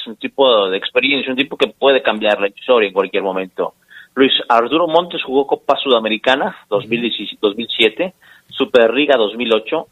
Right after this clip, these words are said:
Interliga dos mil ocho, Mundial de Clubes dos mil ocho, Libertadores dos mil nueve, Liga de Campeones de la concacaf dos mil nueve, Copa Mundial de Clubes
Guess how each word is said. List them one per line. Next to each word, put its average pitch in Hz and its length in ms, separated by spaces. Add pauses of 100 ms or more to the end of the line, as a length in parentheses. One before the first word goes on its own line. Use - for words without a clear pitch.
(100)
Interliga 131 680
dos 101 200
mil 110 160
ocho, 120 400 (340)
Mundial 127 400
de 135 140
Clubes 127 340 (100)
dos 101 240
mil 113 160
ocho, 104 360 (320)
Libertadores 127 800 (160)
dos 104 220
mil 110 160
nueve, 107 360 (380)
Liga 131 280
de 117 100
Campeones 120 500 (140)
de 95 100
la 92 100
concacaf 104 560
dos 107 280
mil 113 300
nueve, 104 380 (580)
Copa 143 380
Mundial 117 400
de 131 120
Clubes 127 360